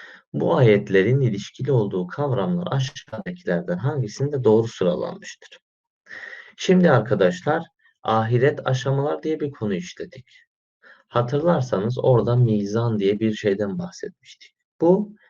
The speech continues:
bir terazi gibiydi. Terazi ama iyilik ve kötülükleri tartan bir teraziydi. Yani insanların yapıp ettiklerini tartan bir teraziydi.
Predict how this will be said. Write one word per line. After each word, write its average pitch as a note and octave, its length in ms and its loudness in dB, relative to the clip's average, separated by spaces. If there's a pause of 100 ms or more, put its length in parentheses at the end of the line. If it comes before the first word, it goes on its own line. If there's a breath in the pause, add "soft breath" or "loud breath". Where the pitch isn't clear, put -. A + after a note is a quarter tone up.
(140)
bir D3 200 -2
terazi A#2+ 560 4
gibiydi. F2 560 -6 (1600 loud breath)
Terazi B2 500 4
ama D#3 300 -6
iyilik B2 520 -6
ve F3 100 0
kötülükleri C3 720 -6
tartan F#2+ 560 -6
bir F2 160 -10
teraziydi. - 640 -10 (100)
Yani F#2+ 400 -8 (260 soft breath)
insanların A2 640 -2
yapıp A#2 420 -4
ettiklerini G#2 800 -4
tartan G#2+ 480 -6
bir - 140 -14
teraziydi. - 520 -20